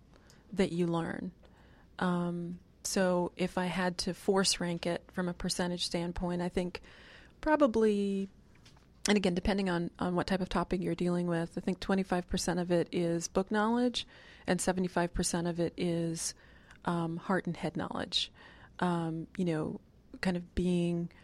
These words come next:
aware, um, being self-aware,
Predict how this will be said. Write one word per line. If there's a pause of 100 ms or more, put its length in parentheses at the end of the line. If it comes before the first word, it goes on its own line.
(280)
aware, (540)
um, (160)
being
self-aware,